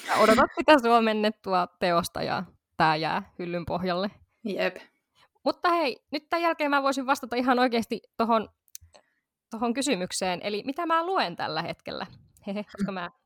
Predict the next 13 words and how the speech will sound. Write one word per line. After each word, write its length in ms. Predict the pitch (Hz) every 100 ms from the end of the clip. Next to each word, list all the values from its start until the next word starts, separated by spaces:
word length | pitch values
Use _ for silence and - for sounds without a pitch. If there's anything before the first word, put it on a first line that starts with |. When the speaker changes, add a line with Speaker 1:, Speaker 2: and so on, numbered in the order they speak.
| -
Speaker 1:
tosiaan 340 | 202 185 180 -
luin 180 | 202 185
ton 140 | 185
eilen 240 | 185 185
loppuun. 300 | 190 214 185
Mut 80 | 196
siis 140 | 247 -
aloitin 440 | 311 392 370 302
samalla 480 | 277 311 302 277 233
sitten 460 | 220 226 _ 196 208
vielä 260 | 233 202
samaan 360 | 196 226 202 190
syssyyn, 460 | 226 226 - 196